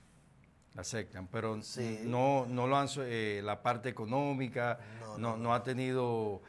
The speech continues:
Speaker 1: el apoyo de la alcaldía, del gobierno de Danilo Medina.
Speaker 2: No, todavía no, no, no nos hemos sentado. Ahora, no, tenemos el apoyo, sí, de,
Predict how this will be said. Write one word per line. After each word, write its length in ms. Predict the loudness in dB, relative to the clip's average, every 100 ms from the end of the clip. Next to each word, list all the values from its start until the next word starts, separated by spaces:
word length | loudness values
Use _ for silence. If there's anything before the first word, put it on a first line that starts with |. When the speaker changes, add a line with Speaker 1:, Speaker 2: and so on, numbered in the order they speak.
| -14 0
Speaker 1:
el 100 | 2
apoyo 380 | 2 2 4
de 80 | 6
la 80 | 4
alcaldía, 960 | 4 -2 0 0 2 4 6 6 6 4
del 160 | 0
gobierno 420 | -2 2 4 4 4
de 60 |
Danilo 320 | 2 2 -2
Medina. 300 | -2 0 2 2
Speaker 2:
No, 100 | 4
todavía 460 | 4 4 4 6 6
no, 180 | 4 0
no, 160 | -4
no 180 | -4 -4
nos 140 | -2 -2
hemos 200 | -2 -4
sentado. 460 | -4 -2 -2 2
Ahora, 260 | 4 6 4
no, 280 | 2 -2 -2
tenemos 320 | -2 -2 4
el 60 | 4
apoyo, 380 | 6 4 4 0
sí, 160 | -2
de, 240 | 0 0